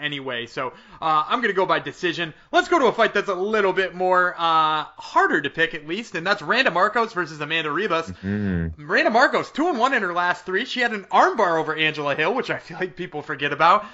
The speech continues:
Speaker 1: She had a decision loss to Claudia Gadelha, which is, you know, certainly no shame in that, and a decision win over Ashley Yoder. Amanda Ribas, two and oh in the U F C. She got a rear naked choke over Emily Whitmire, and then that decision over Mackenzie Dern that got the hype way up on Amanda Ribas.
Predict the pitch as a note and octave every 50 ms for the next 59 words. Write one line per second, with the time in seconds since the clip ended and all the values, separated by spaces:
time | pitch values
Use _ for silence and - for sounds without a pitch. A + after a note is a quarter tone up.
0 | - - - G#3+ A3 G3 G3+ - - G3+ - - A3+ B3 A#3 D4+ C4+ A3 F#3+ G3+
1 | A3+ - - - - G3 G3+ F#3 F3+ D#3 F3+ D#3+ D#3+ D#3 C3+ D3+ D3+ D3+ F3 G3+
2 | A#3+ C#4+ C#4+ G3 D3+ - - F#3 F3+ - - C4 F#3+ - - G3+ E3+ D3+ D#3+ D#3
3 | D3 C#3 C#3 C3 - F3 D#3 C#3+ D3 D3+ F3 G3+ A#3 A3+ G#3+ G3+ F#3+ F3+ F3 F3+
4 | - - A3+ G#3 F#3+ G3+ F3+ F#3 G#3 G#3 G3 E3+ F3+ E3 E3+ D#3+ C#3+ - F3+ F3+
5 | D#3 - - E3+ D#3 D3 F3+ G#3+ A#3 C4 C4+ A#3+ - - - - - F3 - F3+
6 | A3 C#4+ F4 E4 A3+ B3 C#4+ C4+ A#3+ E3+ - - - - - - D4+ F#4 F#4 G#3
7 | F#3 F#3+ F3+ D#3+ D3+ D3 C#3+ C#3+ C#3+ C3+ - - G3 G#3 - F#3+ E3+ D3+ D3 C#3
8 | C3+ D#3+ F#3 G3+ G3 F#3 F#3+ F#3+ - G3 G3 F#3+ F#3+ F3 D#3+ D3+ D#3 D#3 E3 E3
9 | D#3+ D3+ D3 D3 G#3 A3+ A3 A3 G#3+ G#3+ A3 A3+ A3 - - - - D#3+ E3+ F3+
10 | F#3+ F3+ F3 E3+ D#3+ D3 C#3+ - D#3+ D3 - - - - G#3+ A#3 A#3+ C4 B3+ E3+
11 | C#3+ D3 F3+ F#3 - F3+ E3+ D3+ C#3+ C3+ - G3 G3 F#3+ F3 D#3+ D3 B2+ A2+ D#3+
12 | F3 G3 G#3 G3 D3+ C3+ - D#3+ D#3+ D#3+ - - G#2+ - - F3+ F3 D#3+ - -
13 | - D3+ C#3+ C3+ D3+ F#3 A#3 C#4+ B3+ F#3 D3 B2+ - D3 C3 B2+ B2 B2 B2 B2
14 | B2+ B2 D3 E3 D#3+ E3 E3